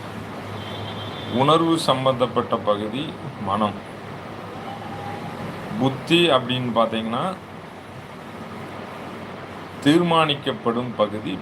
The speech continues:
புத்தி. மனம் அப்படிங்கிறது உணர்வு சம்பந்தப்பட்டது. அஹ், புத்தி அப்படிங்கிறது தீர்மானிக்கக்கூடிய பகுதி. ரெண்டுமே எண்ணம் தான்.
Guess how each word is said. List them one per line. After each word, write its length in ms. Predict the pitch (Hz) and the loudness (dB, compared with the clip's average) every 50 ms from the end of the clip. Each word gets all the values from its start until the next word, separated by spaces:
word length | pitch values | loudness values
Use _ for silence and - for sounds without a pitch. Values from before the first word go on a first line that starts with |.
| 104 98 | -6 -6
புத்தி. 300 | 98 95 92 - - - - - - - - - - - - - - - - - - - - - - - - - - - - - - - - - - - 120 | -6 -8 -8 -8 -10 -10 -10 -10 -12 -12 -14 -14 -14 -12 -12 -12 -12 -12 -12 -12 -12 -10 -10 -10 -10 -10 -10 -10 -10 -10 -10 -10 -10 -10 -10 -10 -8 -4 0
மனம் 420 | 120 110 107 113 127 135 143 143 | 2 4 4 6 6 4 4 4
அப்படிங்கிறது 840 | 131 120 110 113 117 113 117 110 107 107 107 113 131 151 165 165 - - - - 117 | 4 2 2 2 0 2 2 2 2 2 0 0 -2 -2 -2 -2 -2 -4 -6 -6 -2
உணர்வு 340 | 117 123 127 135 139 139 | 2 4 4 4 4 2
சம்பந்தப்பட்டது. 880 | 135 - 127 113 113 113 107 110 107 - - - - 90 87 92 110 139 170 180 - - - - - - - - - - - - - - - - - - - - - - - - - - - - | 0 0 0 2 2 2 2 0 -2 -2 -4 -4 -4 -4 -4 -4 -4 -4 -6 -6 -8 -10 -10 -10 -10 -10 -10 -10 -10 -10 -10 -10 -10 -10 -10 -10 -8 -8 -8 -8 -8 -8 -8 -8 -8 -8 -4 0
அஹ், 840 | 143 135 131 131 127 120 117 110 107 104 101 101 98 95 92 90 90 87 90 - - - - 104 110 113 | 2 4 4 4 4 4 4 4 4 2 2 0 0 0 -2 -2 -4 -4 -6 -8 -10 -10 -8 -8 -6 -2
புத்தி 480 | 123 127 127 - - - 170 170 165 143 | -2 -2 -2 -2 -2 2 4 6 8 6
அப்படிங்கிறது 540 | 123 117 117 117 110 110 107 107 123 151 160 - - | 6 6 4 0 0 0 0 0 -2 -4 -4 -4 -2
தீர்மானிக்கக்கூடிய 920 | 120 131 151 160 151 143 143 139 131 117 113 113 98 98 104 104 107 107 107 92 | 0 0 2 2 4 4 4 2 2 0 -2 -2 -2 -4 -4 -4 -4 -4 -4 -4
பகுதி. 240 | 95 87 82 80 - - - - - - - - - - - - - - - - - - - - - - - - - - - - - - - - - - - - - - - - - 113 | -4 -6 -6 -8 -10 -12 -12 -14 -14 -14 -14 -14 -14 -12 -12 -12 -12 -12 -10 -10 -10 -10 -10 -10 -12 -10 -10 -10 -10 -10 -10 -10 -10 -12 -12 -12 -12 -10 -10 -10 -10 -10 -10 -6 -2 2
ரெண்டுமே 520 | 123 139 151 156 165 165 160 170 175 170 | 2 2 4 4 4 4 6 6 6 6
எண்ணம் 320 | 139 120 120 120 120 117 110 | 6 4 4 2 2 2 2
தான். 140 | 101 82 | 0 -2